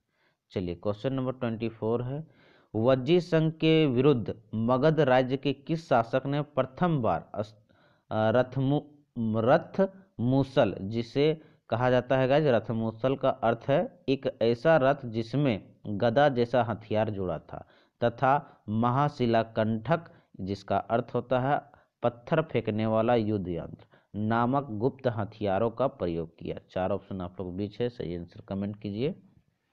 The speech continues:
Most वीवीआई क्वेश्चन है गाइस, ये पूछा हुआ सवाल है। जी गाइस, इसका बिल्कुल सही जवाब होगा ऑप्शन नंबर A। ऑप्शन नंबर A is the correct answer, अजात शत्रु।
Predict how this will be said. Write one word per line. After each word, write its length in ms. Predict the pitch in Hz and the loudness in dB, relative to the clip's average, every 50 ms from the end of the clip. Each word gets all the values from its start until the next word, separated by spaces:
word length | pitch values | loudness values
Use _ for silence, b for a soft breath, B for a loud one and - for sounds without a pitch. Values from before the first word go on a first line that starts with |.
| _ _ _ _ _ _ _ _ _ _ 95 | _ _ _ _ _ _ _ _ _ _ -14
Most 300 | 87 90 95 98 - - | -12 -12 -12 -12 -12 -10
वीवीआई 400 | 92 92 92 92 98 95 98 101 | -8 -8 -6 -4 -2 -2 -2 -2
क्वेश्चन 400 | 98 98 95 95 - - 101 101 | -4 -6 -8 -10 -8 -8 -8 -8
है 60 | 104 | -6
गाइस, 240 | 107 113 131 131 123 | -4 -4 -4 -6 -6
ये 80 | 98 87 | -10 -10
पूछा 380 | 87 - - - 80 - 95 | -10 -12 -16 -18 -12 -8 -8
हुआ 220 | 92 92 92 95 92 | -6 -4 -4 -6 -6
सवाल 380 | 92 85 87 87 85 90 95 | -6 -6 -4 -4 -4 -4 -6
है। 140 | 104 131 170 - - _ _ _ _ _ _ _ _ _ _ _ _ _ _ _ _ _ _ _ _ _ _ _ _ _ _ _ _ _ _ _ _ _ _ b b b b b b b b b b b b b - | -8 -10 -12 -14 -18 _ _ _ _ _ _ _ _ _ _ _ _ _ _ _ _ _ _ _ _ _ _ _ _ _ _ _ _ _ _ _ _ _ _ b b b b b b b b b b b b b -12
जी 300 | 107 104 92 104 101 90 | -10 -6 -4 -4 -2 -2
गाइस, 180 | 85 87 82 85 | -2 -4 -4 -4
इसका 280 | 87 - - - 110 | -6 -8 -4 -2 -2
बिल्कुल 500 | 101 98 95 104 98 95 98 - 123 123 | -2 0 -2 -4 -4 -4 -4 -4 -4 -4
सही 320 | 120 - - 107 110 110 104 | -4 -2 0 0 0 0 2
जवाब 220 | 107 104 104 104 | 2 2 2 0
होगा 360 | 104 107 107 110 107 117 127 | 0 -2 -2 -2 0 0 -2
ऑप्शन 420 | - - 90 92 - - - 104 95 | -2 -2 -4 -6 -6 -8 -8 -6 -6
नंबर 460 | 98 98 98 98 98 98 117 - - - - | -6 -6 -6 -6 -4 -2 -2 -2 -4 -6 -12
A। 180 | - - 151 - - | -12 -12 -12 -8 -8
ऑप्शन 300 | - 95 - - 135 127 | -8 -8 -6 -6 -6 -4
नंबर 360 | 127 123 123 120 120 120 - - - | -4 -4 -2 -2 -4 -4 -6 -6 -4
A 120 | 101 110 120 120 - | -2 -2 -2 -2 -2
is 200 | 90 95 90 82 | -4 -6 -6 -6
the 80 | 92 87 | -6 -8
correct 400 | - - 85 85 82 _ _ 92 | -6 -8 -10 -10 -10 _ _ -10
answer, 320 | 85 78 78 - - 82 - - - | -10 -10 -10 -10 -12 -12 -12 -10 -8
अजात 460 | 92 92 92 110 117 135 156 - - - - | -8 -4 0 2 2 2 2 0 -6 -12 -10
शत्रु। 360 | - 80 - - - - - | -10 -10 -8 -10 -12 -12 -12